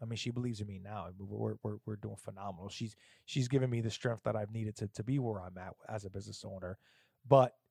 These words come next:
it took a lot of shit. Let me tell you that right now. Um,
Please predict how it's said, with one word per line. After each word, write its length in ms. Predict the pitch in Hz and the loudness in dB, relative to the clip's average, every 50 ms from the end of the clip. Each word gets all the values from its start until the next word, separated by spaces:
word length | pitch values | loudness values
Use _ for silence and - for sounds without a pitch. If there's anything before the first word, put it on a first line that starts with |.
| _ _ | _ _
it 160 | - 120 - | -2 -2 4
took 180 | - 151 127 - | 6 4 6 6
a 60 | 127 | 2
lot 220 | 120 127 123 123 117 | 2 4 2 2 2
of 60 | 101 | 2
shit. 280 | - - - 139 123 - - | 0 2 4 2 2 2 0
Let 100 | 120 123 | 0 0
me 80 | 123 | 0
tell 180 | 117 - 127 120 | -2 0 -2 -2
you 100 | 117 113 | -2 -2
that 140 | 113 110 110 - | -4 -4 -2 -2
right 180 | 110 107 104 | -2 -2 -4
now. 320 | 107 107 107 101 92 87 92 - _ - - - - - - - - _ _ _ _ _ | -4 -8 -8 -6 -8 -8 -10 -14 _ -20 -20 -20 -20 -20 -20 -20 -20 _ _ _ _ _
Um, 420 | - 123 120 117 113 113 107 104 | 2 2 4 4 2 2 0 -4